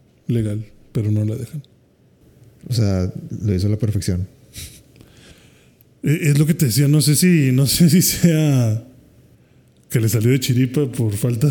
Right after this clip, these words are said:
Speaker 2: Nah,
Speaker 1: de
Speaker 2: no, no,
Speaker 1: experiencia.
Speaker 2: eso no sale de chiripa.
Speaker 1: Pero sí, o sea,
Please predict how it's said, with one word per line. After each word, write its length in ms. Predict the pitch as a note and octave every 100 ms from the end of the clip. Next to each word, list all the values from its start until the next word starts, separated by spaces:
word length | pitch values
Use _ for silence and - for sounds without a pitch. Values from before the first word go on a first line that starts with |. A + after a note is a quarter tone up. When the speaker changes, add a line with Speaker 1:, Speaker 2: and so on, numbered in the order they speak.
| A2
Speaker 2:
Nah, 120 | - G2
Speaker 1:
de 120 | C3+
Speaker 2:
no, 60 | A#2+
no, 60 |
Speaker 1:
experiencia. 520 | C3 B2 A#2 B2+ C#3
Speaker 2:
eso 200 | E3 -
no 140 | C3+ C3+
sale 280 | C3+ C3 B2+
de 60 |
chiripa. 340 | C3 F#2+ F#2 -
Speaker 1:
Pero 320 | C#3 B2+ A#2+
sí, 160 | G#2 C3
o 120 | A#2+
sea, 180 | A#2+